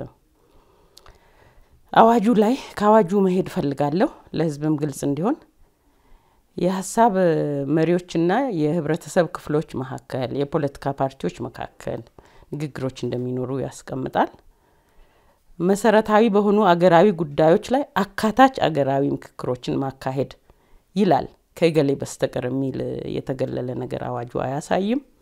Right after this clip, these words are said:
መንግስት እና ባለስልጣናቱ በተለያየ ጊዜ እየወጡ "እገሌ ይሳተፋል፣ እገሌ አይሳተፍም" ይላል። ከአዋጁ ይጻረራል። እ፣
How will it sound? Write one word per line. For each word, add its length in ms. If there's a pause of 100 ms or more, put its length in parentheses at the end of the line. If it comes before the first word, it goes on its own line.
(1160)
መንግስት 560 (840)
እና 220
ባለስልጣናቱ 880
በተለያየ 600
ጊዜ 220
እየወጡ 420
"እገሌ 300
ይሳተፋል፣ 600
እገሌ 260
አይሳተፍም" 640
ይላል። 300
ከአዋጁ 540 (300)
ይጻረራል። 680 (920)
እ፣ 100